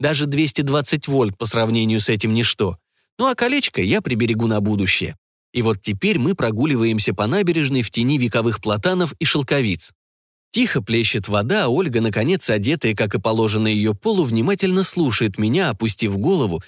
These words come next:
и крутя в руках кружевной зонтик. Только вот одета она скорее по канонам тридцатых годов будущего века, а не семидесятых нынешнего.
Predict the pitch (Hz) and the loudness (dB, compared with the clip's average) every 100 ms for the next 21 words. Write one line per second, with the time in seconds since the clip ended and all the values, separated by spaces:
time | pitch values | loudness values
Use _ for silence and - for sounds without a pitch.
0 | - - 113 113 117 220 165 120 165 156 | -14 -6 -2 0 0 0 0 0 -2 -2
1 | - 131 117 113 113 104 107 98 90 85 | -2 0 2 2 2 2 0 0 -2 -8
2 | _ _ _ _ - 139 156 160 185 190 | _ _ _ _ -4 0 0 0 0 0
3 | 220 113 104 104 - 117 120 113 117 117 | 0 0 0 -2 -2 0 0 0 -2 -2
4 | 127 127 123 117 151 - 117 107 110 113 | 0 0 0 -2 -2 0 0 0 0 0
5 | 151 180 139 147 143 - 151 156 120 92 | 0 -2 -2 0 2 2 0 0 0 0
6 | 95 113 117 143 143 151 - 117 98 104 | 0 0 2 2 0 0 0 0 -2 -2
7 | 123 107 95 - 87 - | 0 2 0 0 -2 -4